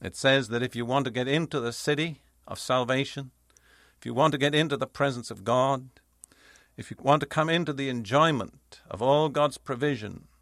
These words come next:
and protection and blessings for his people, there's only one way in.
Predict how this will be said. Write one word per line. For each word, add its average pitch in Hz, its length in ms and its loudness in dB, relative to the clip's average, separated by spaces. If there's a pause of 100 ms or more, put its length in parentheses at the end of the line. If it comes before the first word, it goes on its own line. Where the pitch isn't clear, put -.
(220)
and 110 160 -4
protection 127 680 -4 (240)
and 110 120 -4
blessings 127 540 2
for 135 220 -4
his 131 160 -6
people, - 380 -8 (520)
there's 107 220 -4
only 135 260 0
one 143 260 4
way 156 220 0
in. 131 220 -8